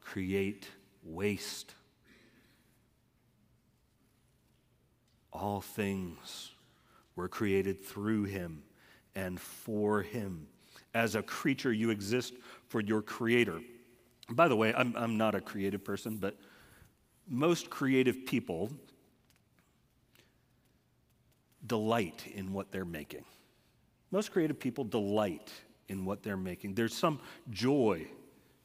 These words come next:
for the sculptor to sculpt the marble. There's some joy for the potter to bring forth shape out of the clay. There's some joy in the musician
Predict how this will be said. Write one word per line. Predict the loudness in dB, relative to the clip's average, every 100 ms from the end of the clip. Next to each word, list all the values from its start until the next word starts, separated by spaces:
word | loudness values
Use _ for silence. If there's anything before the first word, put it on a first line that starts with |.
| _ _ -6
for | -4
the |
sculptor | -4 0 0 0 -6 -12 -14 -20 _ _ _ _ -16
to |
sculpt | -12 -6 -6 -6
the | -10
marble. | -6 -6 -6 -6
There's | -4 -2
some | -2 0
joy | 2 2 4 2
for | -2 -6
the |
potter | -4 -2 -2 -4 -12 -20 -20 -20 -20 -18 -12
to |
bring | -2 0 0 0
forth | -2 -2 -2
shape | -4 -4 0 0 -2 -8
out | -8
of | -8
the |
clay. | -6 -4 -4 -8 -14 -6
There's | -2 0
some | 2 2 0
joy | 0 2 6 8 6 6 -2 -14 -20 -20 _ -10
in | -4
the | 0
musician | 0 0 2 0 0 -4